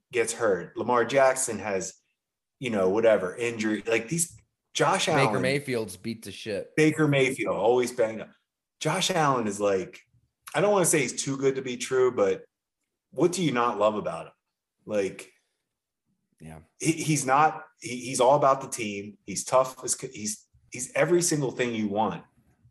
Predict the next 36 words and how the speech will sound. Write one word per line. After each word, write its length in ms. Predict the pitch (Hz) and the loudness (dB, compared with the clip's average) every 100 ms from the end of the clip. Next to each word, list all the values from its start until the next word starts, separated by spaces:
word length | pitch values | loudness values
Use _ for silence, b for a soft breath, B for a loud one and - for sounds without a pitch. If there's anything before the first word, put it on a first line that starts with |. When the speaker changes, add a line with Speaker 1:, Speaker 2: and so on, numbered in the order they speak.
| - | -10
Speaker 1:
in 100 | 107 | -10
a 40 | |
franchise 520 | - 110 113 107 104 | -4 -4 -2 -2 -4
quarterback. 560 | - 101 110 87 - - _ _ _ _ _ _ _ - | -4 -4 -4 -6 -12 -18 _ _ _ _ _ _ _ -8
I 60 | |
mean, 260 | 113 110 110 | -4 -2 0
it's, 280 | 113 - - | 0 -2 -4
it's 300 | 113 - 123 | -6 -4 2
really 480 | 143 135 104 95 - | 4 4 2 -2 -6
been 140 | 104 | -4
remarkable 600 | 98 98 107 101 90 90 | -2 2 2 2 -4 -10
to 80 | 82 | -6
see 280 | - 113 104 | -4 -2 -4
him 400 | 98 92 87 85 - _ _ _ _ _ _ - | -4 -6 -8 -12 -18 _ _ _ _ _ _ 2
really 580 | 160 220 127 110 107 - _ _ _ _ - | 6 8 6 4 -2 -12 _ _ _ _ -8
come 260 | - 139 131 | -4 -2 2
back 300 | 131 139 127 | 2 2 2
after 420 | 120 123 123 104 | 0 0 -2 0
that 260 | 107 104 | 0 -2
year 160 | 113 127 | 0 2
last 380 | 113 131 143 - | 4 2 -2 -8
year, 260 | 90 87 87 | -10 -10 -10
and 80 | 113 | 0
really 240 | 175 170 | 2 2
he's 160 | 117 117 | 0 -2
doing 240 | 117 127 | -2 -2
it 100 | 120 | -4
again. 320 | 107 113 143 - _ _ _ _ _ _ | -4 -6 -6 -14 _ _ _ _ _ _
Just 260 | 147 139 160 | -2 0 2
maybe 280 | 135 147 143 | 2 4 4
a 60 | |
little 240 | 113 131 135 | 4 2 0
different 360 | 127 123 127 123 | 0 0 -4 -4
to 60 | |
the 140 | 117 104 | -2 0
eye, 420 | 110 120 135 | 0 0 -4